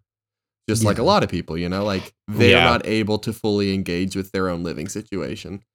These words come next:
Speaker 2: He's a sheeple.
Speaker 1: And he's a sheeple. But he also, he thinks he's smart and sees really far and has big ideas, which is, uh,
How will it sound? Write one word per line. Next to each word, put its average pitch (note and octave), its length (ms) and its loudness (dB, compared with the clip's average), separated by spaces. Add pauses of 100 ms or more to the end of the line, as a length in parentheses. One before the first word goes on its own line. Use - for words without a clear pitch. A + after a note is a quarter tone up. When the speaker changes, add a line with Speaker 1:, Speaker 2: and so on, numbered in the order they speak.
(140)
Speaker 2:
He's A#2 180 4
a B2 60 4
sheeple. C3 260 2
Speaker 1:
And G2 300 -2 (760)
he's F#2 300 -6
a A#2+ 40 -12
sheeple. - 560 -12 (1120)
But D#3 120 6
he E3+ 80 8
also, F#3 240 6
he D#3 180 2
thinks - 600 0
he's C#3+ 240 2
smart A#2+ 420 0
and G2+ 180 -2
sees G#2 320 0
really F2+ 240 -2
far F2 380 -2
and F#2+ 100 -4
has F#2 220 -4
big F#2 240 -4
ideas, D2+ 500 -6
which G2 220 -6
is, G2 260 -6 (340)
uh, D3+ 120 -2